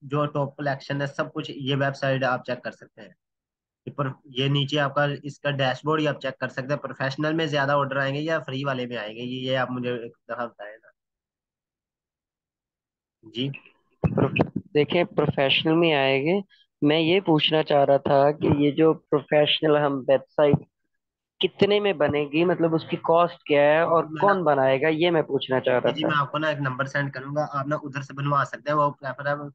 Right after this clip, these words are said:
Speaker 1: और उससे ही आप TikTok agency अकाउंट भी ले सकते हैं। minimum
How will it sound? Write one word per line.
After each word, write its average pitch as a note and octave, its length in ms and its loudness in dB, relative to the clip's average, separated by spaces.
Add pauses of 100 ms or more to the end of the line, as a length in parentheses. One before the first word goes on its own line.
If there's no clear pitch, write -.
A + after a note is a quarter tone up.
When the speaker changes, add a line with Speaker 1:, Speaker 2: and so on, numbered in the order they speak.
(360)
Speaker 1:
और D3+ 340 -2
उससे D3+ 240 -8
ही D#3+ 120 0
आप C#3+ 260 -2
TikTok D3 380 -4
agency C3+ 340 -6
अकाउंट C#3 280 0
भी D#3 80 0
ले C#3 180 0
सकते C#3 280 -4
हैं। D#3 80 0
minimum D3 420 -2